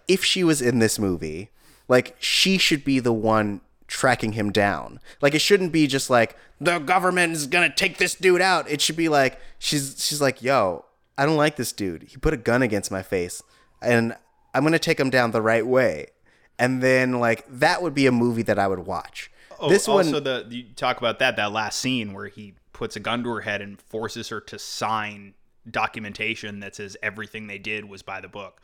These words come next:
Speaker 1: Yeah.
Speaker 2: Which, again, we're now, we're now, uh, in the final scene driving home the sexual assault concept even further because,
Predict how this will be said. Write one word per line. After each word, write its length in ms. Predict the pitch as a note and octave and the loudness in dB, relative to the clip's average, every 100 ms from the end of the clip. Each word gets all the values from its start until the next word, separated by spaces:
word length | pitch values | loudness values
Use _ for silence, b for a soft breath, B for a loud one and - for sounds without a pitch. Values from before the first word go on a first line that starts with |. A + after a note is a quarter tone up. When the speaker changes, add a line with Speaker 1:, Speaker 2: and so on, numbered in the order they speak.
| b D#3 | b 0
Speaker 1:
Yeah. 260 | A2 D#2 | 2 2
Speaker 2:
Which, 420 | A#2 G#2+ - - _ _ _ _ _ _ | -4 -6 -6 -16 _ _ _ _ _ _
again, 560 | G2+ A#2+ C#3 A2+ A2 G#2+ | -12 -2 2 2 0 -2
we're 140 | A2+ | -2
now, 360 | A2 A#2 A2+ A2 | 0 2 2 2
we're 240 | G#2+ A2+ | 0 0
now, 180 | A2+ A2+ G2+ G2 A2 | 0 0 -4 -12 -14
uh, 60 | G2 - A2 G#2 G#2 G#2+ | -14 -18 -20 -20 -18 -12
in 120 | A2+ | -10
the 80 | G#2 | -10
final 500 | - B2+ C3 C3+ C3+ | -4 0 2 2 -2
scene 400 | D3 C3+ A2 G2 - G#2+ | -2 -2 -4 -8 -18 -10
driving 460 | G#2+ A2+ A#2 A2+ | 0 0 2 -2
home 480 | G2+ - C3+ B2 A2+ | -6 0 2 2 0
the 80 | G#2+ | -4
sexual 420 | - A2+ - A2 | -4 -6 -6 -10
assault 340 | G#2 A#2 A2+ - | -8 -4 -6 -6
concept 440 | G#2 G2+ G2+ G2+ | -10 -10 -12 -12
even 200 | G2 G2+ | -18 -16
further 420 | - C#3+ A2+ F#2+ | -4 -2 -2 -8
because, 520 | - F#2+ G#2+ G2 F#2+ | -16 -18 -14 -14 -16